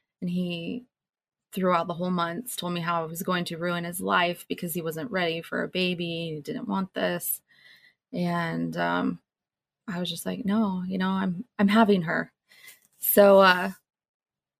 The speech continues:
I, I still was doing my music during my pregnancy,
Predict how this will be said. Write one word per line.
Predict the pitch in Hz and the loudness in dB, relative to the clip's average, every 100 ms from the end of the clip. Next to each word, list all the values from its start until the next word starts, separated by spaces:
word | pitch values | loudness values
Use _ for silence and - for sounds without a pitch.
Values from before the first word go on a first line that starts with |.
| _ _ _ | _ _ _
I, | 214 208 196 | 6 8 6
I | 190 | 2
still | 196 - 226 | 2 6 6
was | 233 | 6
doing | 220 226 226 | 6 4 4
my | 233 | 4
music | 220 180 170 190 208 _ _ _ _ _ | 2 0 -2 -4 -6 _ _ _ _ _
during | 185 185 180 | -10 -8 -8
my | 180 | -8
pregnancy, | 175 170 160 165 - 151 156 | -8 -8 -8 -12 -12 -10 -12